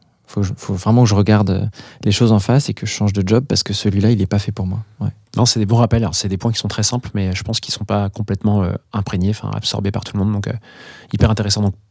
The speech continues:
Speaker 2: si on résume, point un, c'est, euh, bien cadrer son job, pour être sûr d'être à la bonne place dans une boîte, que ce soit quelqu'un qui est dans une boîte déjà ou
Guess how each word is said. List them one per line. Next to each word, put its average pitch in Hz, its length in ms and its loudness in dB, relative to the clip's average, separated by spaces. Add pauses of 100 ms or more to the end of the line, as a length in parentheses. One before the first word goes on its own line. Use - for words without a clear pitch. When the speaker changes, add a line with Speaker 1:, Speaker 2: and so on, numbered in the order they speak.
(120)
Speaker 2:
si - 200 -2
on 123 40 4
résume, 120 440 2
point - 260 -4
un, 123 260 0
c'est, 98 280 -2
euh, 90 100 0
bien 107 200 0
cadrer 110 220 0
son 110 160 0
job, 113 200 2 (560)
pour - 160 -6
être 92 80 0
sûr - 160 -2
d'être 85 260 -6
à 95 120 -2
la 92 100 0
bonne 95 160 0
place 98 320 -2
dans 101 80 -4
une 95 140 0
boîte, 101 240 -2
que - 80 -14
ce - 100 -6
soit 95 180 -4
quelqu'un 104 300 -4
qui 95 200 -6
est 92 40 0
dans 101 200 0
une 101 160 4
boîte 101 180 2
déjà 98 300 -4
ou 101 180 -8